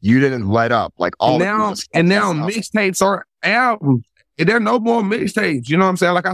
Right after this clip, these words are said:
Speaker 2: think I saw something from Meek where he's gonna bring mixtapes back, and it's like, even now, mixtapes are album, and they'll, then there were still mixtapes.
Speaker 1: Right.
Speaker 2: You know what I'm saying? Like, come on, but yeah, it, it's okay. I got something
Speaker 1: Yeah.
Speaker 2: for you.
Speaker 1: I know, man.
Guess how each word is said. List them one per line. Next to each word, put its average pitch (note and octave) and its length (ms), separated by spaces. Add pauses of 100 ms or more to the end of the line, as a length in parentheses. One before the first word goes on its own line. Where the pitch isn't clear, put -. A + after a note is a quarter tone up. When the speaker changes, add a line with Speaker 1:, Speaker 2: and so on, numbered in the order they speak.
Speaker 2:
think F#3 140
I F#3 80
saw F3 180
something F3 320
from D3 160
Meek F3+ 160
where D3 160
he's D#3 140
gonna D3+ 180
bring D#3+ 280
mixtapes D#3+ 500
back, F#3+ 180
and D3 100
it's F3+ 160
like, F3 160
even D#3+ 260
now, G3 280 (300)
mixtapes F3+ 440
are B2 80
album, E3+ 440
and A#2+ 100
they'll, G3 300
then G3 420
there F#3+ 80
were G3 100
still F#3 300
mixtapes. F#3 720 (680)
Speaker 1:
Right. G2+ 160
Speaker 2:
You E3+ 80
know E3+ 100
what F3 140 (120)
I'm F#3+ 120 (180)
saying? G3+ 140
Like, F2+ 300
come G#2 180
on, G2 260
but E2 120
yeah, G1+ 340
it, - 200
it's - 340
okay. - 320 (420)
I - 80
got - 120
something F#3 220
Speaker 1:
Yeah. A2+ 80
Speaker 2:
for C#3 160
you. C#3 80 (800)
Speaker 1:
I A#2+ 140
know, B2+ 220
man. F#2+ 320